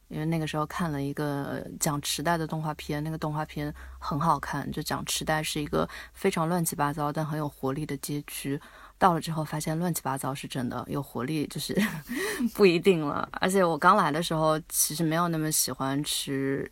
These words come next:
日本的四川料理，那全部都是四川料理，我一个四川人觉得真的太难吃了，所以我很讨厌池袋。罗儿，你呢？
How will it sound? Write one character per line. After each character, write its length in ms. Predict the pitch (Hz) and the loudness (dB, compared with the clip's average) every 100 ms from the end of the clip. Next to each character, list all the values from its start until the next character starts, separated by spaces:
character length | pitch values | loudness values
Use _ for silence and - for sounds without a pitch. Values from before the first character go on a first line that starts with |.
| - | -2
日 80 | |
本 180 | 180 135 | -2 -2
的 100 | - | -2
四 160 | 139 - | -4 -2
川 180 | - 135 | -2 -2
料 160 | 127 | -4
理， 140 | 147 - - | -6 -8 -4
那 220 | 160 139 | -4 -6
全 540 | - - - 135 143 | -6 -6 -4 -2 0
部 80 | 147 | 0
都 140 | 143 143 | -2 -4
是 120 | 143 | -6
四 200 | - 139 | -6 -6
川 180 | 139 131 | -6 -8
料 160 | - | -8
理， 160 | - - | -10 -10
我 180 | - 143 | -8 -8
一 100 | 139 | -8
个 140 | 143 147 | -6 -2
四 180 | - | -2
川 200 | 156 139 | -2 -6
人 160 | 135 - | -8 -10
觉 120 | - | -12
得 120 | - | -10
真 120 | - 135 | -10 -10
的 60 | |
太 180 | - - | -8 -8
难 160 | 151 - | -10 -10
吃 200 | - - | -10 -10
了， 120 | - - | -12 -16
所 180 | - - | -12 -10
以 80 | - | -6
我 300 | - - - - - - - | -2 -2 -2 -6 -18 -20 -20
很 360 | - - - 175 | -16 -8 -2 -2
讨 260 | 165 - - 170 | -2 2 2 2
厌 180 | 175 160 170 | 0 0 0
池 280 | - - - | 0 0 -2
袋。 260 | - 151 - - _ - 392 359 294 - | -2 -2 -4 -20 _ -16 -10 -8 -6 4
罗 100 | 165 | 6
儿， 140 | 170 | 6
你 100 | 165 | 4
呢？ 160 | 131 | -2